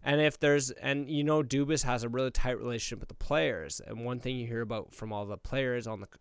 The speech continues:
on Marlies and on the Leafs is that he seems like a lot, that a lot like he's one of the guys. Is that they very comfortable talking to him, expressing to him what's going on. Apparently, he, uh,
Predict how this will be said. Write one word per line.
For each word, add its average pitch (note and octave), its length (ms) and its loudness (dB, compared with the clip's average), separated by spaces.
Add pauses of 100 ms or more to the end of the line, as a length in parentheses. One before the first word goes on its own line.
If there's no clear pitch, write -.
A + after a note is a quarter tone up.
(100)
on G2 220 -6
Marlies G#2 580 -6
and G#2 100 -10
on F#2+ 80 -12
the F#2+ 80 -14
Leafs B2 380 -4
is G#2 140 -8
that G#2 260 -6 (560)
he D3 200 0
seems C#3+ 360 0
like C3 160 0
a A#2 60 -2
lot, A#2+ 420 0 (680)
that A#2+ 320 -4
a B2+ 120 0
lot B2+ 240 2
like B2+ 160 -2
he's A#2+ 160 -4
one B2 160 -4
of G#2 80 -8
the G#2+ 40 -10
guys. - 560 -8 (280)
Is A2+ 140 -4
that A2+ 160 -2
they B2 180 0
very A#2+ 400 -2
comfortable C3 480 -6
talking G#2 400 -4
to G#2+ 160 -4
him, G#2+ 200 -8 (240)
expressing - 540 -4
to B2 80 0
him A#2+ 60 -6
what's B2 180 -4
going B2 240 -2
on. G#2+ 240 -2
Apparently, B2 520 -4
he, G#2+ 180 -12
uh, G#2 260 -2